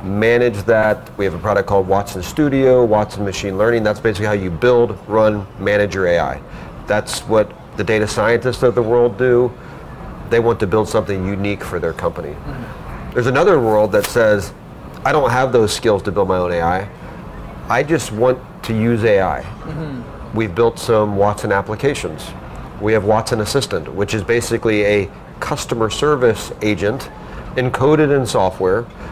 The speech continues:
Speaker 1: where we automate a lot of the decision making to make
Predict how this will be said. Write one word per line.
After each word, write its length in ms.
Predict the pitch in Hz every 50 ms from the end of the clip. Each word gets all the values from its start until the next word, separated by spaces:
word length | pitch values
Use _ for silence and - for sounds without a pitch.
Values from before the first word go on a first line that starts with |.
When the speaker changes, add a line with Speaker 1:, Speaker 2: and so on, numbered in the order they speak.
| - -
Speaker 1:
where 120 | 104 110
we 140 | 110 117 117
automate 640 | - 123 123 139 143 135 123 117 110 110 107 - -
a 60 | 104 107
lot 280 | 107 107 107 113 117
of 140 | 113 110 87
the 60 | 107
decision 480 | 98 95 104 - - 123 107 117 113 104
making 480 | 104 104 98 - 101 101 98 98 95 92 - - - - -
to 80 | - 117
make 320 | 117 120 113 107 -